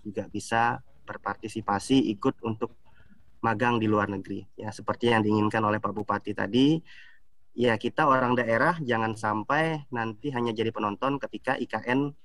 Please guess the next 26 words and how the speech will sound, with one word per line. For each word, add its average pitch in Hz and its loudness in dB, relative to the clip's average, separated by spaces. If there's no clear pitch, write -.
sudah 104 -4
di 104 -6
depan 110 0
mata 110 2
gitu 110 -6
ya, 110 0
di 104 -6
sebelah 107 -2
kita, 151 0
banyak 110 0
sudah 120 0
industri 113 -2
dibangun 110 0
di 110 -4
tempat 110 -4
kita, 139 -8
tapi 127 -4
kita 139 0
tidak 113 -2
punya 113 0
pengalaman, 110 2
tidak 110 -6
punya 110 -4
skill, 160 0
karena 151 0
apa? 135 0